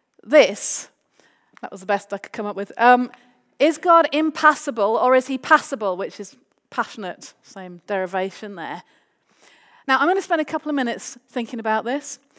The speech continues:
If you want to sleep quietly, no snoring, you may do that and I will tell you when to wake up again. But it's actually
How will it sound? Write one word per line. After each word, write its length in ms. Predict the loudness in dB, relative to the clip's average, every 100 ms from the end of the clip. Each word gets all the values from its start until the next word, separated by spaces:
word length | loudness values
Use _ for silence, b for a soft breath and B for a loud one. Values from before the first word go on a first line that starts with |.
| b b
If 200 | -12 -8
you 100 | -4
want 180 | -4 -4
to 60 | -8
sleep 400 | -10 -8 -8 -8
quietly, 400 | -6 -4 -4 -6
no 200 | -6 -10
snoring, 480 | -8 -6 -4 -6 -8 -12 B B B _ _ _ _
you 200 | -8 0
may 160 | 2 4
do 260 | 6 6
that 220 | 8 8
and 100 | 8
I 140 | 4 2
will 100 | -2
tell 260 | -2 0
you 140 | 0 -2
when 160 | -2 -4
to 120 | 0
wake 320 | 2 2 -2
up 160 | -10 -4
again. 460 | -2 -2 -4 -8 0
But 80 |
it's 160 | 0 6
actually 440 | 6 6 4 0